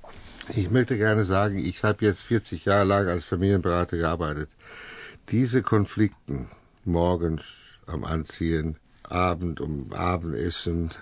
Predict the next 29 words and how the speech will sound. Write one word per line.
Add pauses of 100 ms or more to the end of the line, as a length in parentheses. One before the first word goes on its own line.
Abend
um
Einschlafen
und
so
weiter, (720)
die
habe
ich (200)
fast
nie (100)
die
ersten
zwanzig
Jahre
gehört. (440)
Das
sind
neue (340)
und
das
sind
nicht
verschiedene
Konflikte. (560)
Das
sind
genau
dasselbe